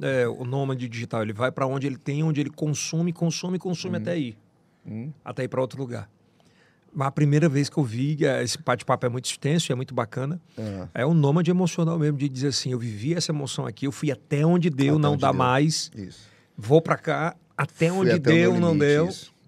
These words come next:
Speaker 2: isso. E vou te dizer, sempre na melhor das intenções em todos
Speaker 1: Pois
Speaker 2: os
Speaker 1: é.
Speaker 2: lugares, sabe? É aí onde eu fico tranquilo.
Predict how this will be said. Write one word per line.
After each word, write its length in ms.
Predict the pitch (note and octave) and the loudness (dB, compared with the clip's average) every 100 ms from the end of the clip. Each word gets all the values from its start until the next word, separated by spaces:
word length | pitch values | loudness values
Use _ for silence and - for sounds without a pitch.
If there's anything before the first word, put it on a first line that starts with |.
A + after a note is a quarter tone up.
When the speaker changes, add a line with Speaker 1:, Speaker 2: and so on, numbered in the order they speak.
| - | -12
Speaker 2:
isso. 320 | A2+ F#2+ - _ _ - _ | -10 -10 -14 _ _ -20 _
E 60 | - | -8
vou 140 | F3+ | -6
te 120 | E3+ F#3 | -6 -4
dizer, 320 | D#3 B2+ G#2 | -2 -2 -2
sempre 720 | - D#3 F3 E3 E3+ F3 F3+ E3 _ - B2+ | -4 -4 -4 -4 -6 -6 -6 -12 _ -20 -16
na 300 | A2+ C3 C3+ | -10 -6 -4
melhor 320 | B2+ A#2+ B2+ | -4 -2 -2
das 180 | C3+ B2 | -2 -6
intenções 560 | B2+ C#3+ C3+ - A#2 | -8 -8 -10 -8 -10
em 60 | A2+ | -10
todos 220 | - B2+ | -8 -6
Speaker 1:
Pois 140 | C#3 F#3 | -4 -2
Speaker 2:
os 40 | |
Speaker 1:
é. 60 | A#3 | 0
Speaker 2:
lugares, 520 | G#2+ F2+ - - - _ | 0 0 -6 -12 -18 _
sabe? 400 | - A#2+ C3+ D#3 - | -6 0 0 0 0
É 60 | B2 | 2
aí 180 | B2+ C#3+ | 2 0
onde 140 | D3 | -2
eu 60 | C3 | -4
fico 180 | C#3+ | -8
tranquilo. 480 | - D3+ D3 G3+ - | -2 -2 0 -2 -4